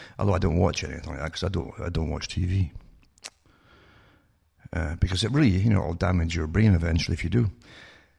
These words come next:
And you'll be out in the streets fighting, and you'll be into, you'll, you'll be looking for a group to join, either in a gender politics, a gender identity politics, or,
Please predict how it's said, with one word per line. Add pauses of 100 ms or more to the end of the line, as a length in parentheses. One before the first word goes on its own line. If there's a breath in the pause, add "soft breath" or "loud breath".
(960 loud breath)
And
you'll
be
out
in
the
streets
fighting,
and
you'll
be
into, (400 loud breath)
you'll,
you'll
be (420 loud breath)
looking
for
a
group
to
join,
either
in
a
gender
politics,
a
gender
identity
politics,
or,